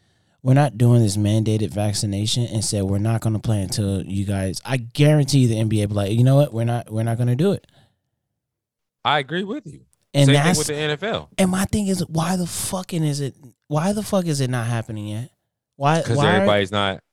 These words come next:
Speaker 2: because everybody's not getting, um, uh, two hundred million dollar
Speaker 1: Wh-,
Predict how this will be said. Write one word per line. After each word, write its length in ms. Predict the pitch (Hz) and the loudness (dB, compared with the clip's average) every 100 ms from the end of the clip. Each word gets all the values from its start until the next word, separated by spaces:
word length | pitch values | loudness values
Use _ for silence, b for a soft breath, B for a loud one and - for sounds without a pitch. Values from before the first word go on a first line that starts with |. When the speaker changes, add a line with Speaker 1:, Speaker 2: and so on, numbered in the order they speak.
| _ _ | _ _
Speaker 2:
because 300 | 104 113 101 | -4 -2 0
everybody's 440 | 101 92 95 90 | 0 2 0 0
not 240 | 95 95 80 | -2 -4 -2
getting, 320 | 92 90 87 | -2 -2 -2
um, 300 | 82 78 78 _ _ _ _ _ 80 | -6 -8 -12 _ _ _ _ _ -10
uh, 160 | 85 87 | -6 -6
two 220 | - 107 | -4 -6
hundred 300 | 90 101 95 | -4 -2 -4
million 320 | 90 165 - 180 | 0 2 2 0
dollar 160 | |
Speaker 1:
Wh-, 20 | 190 | 0